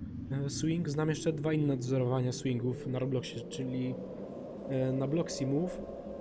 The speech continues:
Mm, tam był bodajże trzy-, e, trójwagonowy swing. E,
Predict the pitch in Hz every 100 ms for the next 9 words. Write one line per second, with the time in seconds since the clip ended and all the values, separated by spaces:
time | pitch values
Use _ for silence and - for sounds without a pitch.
0 | - - - - - 131 131 127 123 -
1 | 131 127 131 127 127 127 - - - 139
2 | 127 135 131 143 131 123 127 123 120 -
3 | 143 196